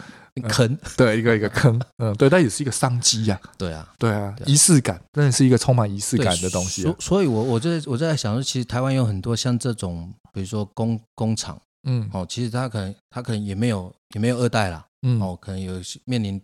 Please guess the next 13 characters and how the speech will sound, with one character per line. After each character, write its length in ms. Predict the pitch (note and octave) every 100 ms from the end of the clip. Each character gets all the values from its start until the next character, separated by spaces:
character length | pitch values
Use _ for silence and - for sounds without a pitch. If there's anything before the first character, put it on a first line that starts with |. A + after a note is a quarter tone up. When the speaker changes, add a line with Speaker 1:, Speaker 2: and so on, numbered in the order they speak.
| _
Speaker 1:
凋 180 | - A2
零， 240 | G#2+ F2 E2+
或 160 | A2
者 140 | G#2 F#2+
是 120 | G#2+
面 200 | G#2+ G#2
临 100 | F2+
式 240 | - A#2+
微。 240 | F#2+ D2+ - - C#3
Speaker 2:
嗯。 200 | B2 A2
Speaker 1:
那 160 | - E3+ - _ _ _ _ _ _ _ -
或 220 | F#3 D3+
许 320 | - G2+ F#2